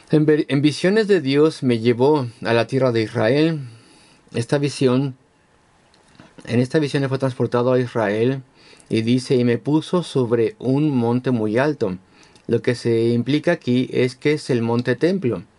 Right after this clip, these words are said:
pero puede que no sea así, porque era muy alto. El templo en el monte era muy alto, en lo que respecta a Jerusalén, pero no era una montaña muy alta,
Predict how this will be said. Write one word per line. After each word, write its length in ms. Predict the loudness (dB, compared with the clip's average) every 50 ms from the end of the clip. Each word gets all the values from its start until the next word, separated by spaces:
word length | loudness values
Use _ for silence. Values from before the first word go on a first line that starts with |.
| _ _ _ _ -20 _ _ _ _ _ _ _ _ -4 -2
pero 220 | 0 0 0 0
puede 280 | 0 0 2 2 0 -2
que 100 | -4 -4
no 100 | -4 -4
sea 180 | -4 -4 -4
así, 300 | -2 0 0 0 0 -2 -6 _ _ _ -20 -20 _ _ _ _ -20 -20 _ _ _ _ _ _ _ _ _ _ _ -20 -20 _ _ _ _ _ _ _ -8 -4
porque 220 | -2 -2 0 0
era 60 | 0
muy 220 | 0 0 -2 0 0
alto. 320 | 0 0 -2 -4 -6 -6 -8 -14 _ _ _ _ _ _ -20 -20 _ _ _ _ _ _ _ _ _ _ _ _ _ _ _ _ _ _ _ _
El 220 | -2 -2 -2 -2 0
templo 320 | 0 0 0 0 0 0
en 100 | 0 2
el 80 | 0 2
monte 280 | 2 0 0 0 0
era 100 | 0 0
muy 240 | 0 -2 -2 0 0
alto, 380 | 0 0 0 -2 -4 -6 -6 -8 -12 _ _ _ _ _ _ -2
en 120 | 0 0
lo 120 | 0 0
que 80 | 0 -2
respecta 460 | -4 -4 -4 -2 -4 -2 -2 -2 -4
a 40 | -2
Jerusalén, 640 | -2 -2 -4 -2 -2 -2 0 0 0 0 0 -2 -4 -8 _ _ _ _ _ _ _ _ _ _ _ _
pero 280 | -2 0 2 2 0 0
no 280 | 0 0 0 0 0
era 440 | 2 2 2 2 0 0 -2 -2 -4
una 240 | -4 -2 0 0 0
montaña 400 | 0 0 -2 -4 -4 -6 -4 -4
muy 220 | -4 -4 -2 -2 0
alta, 400 | -2 -2 -2 -4 -6 -6 -8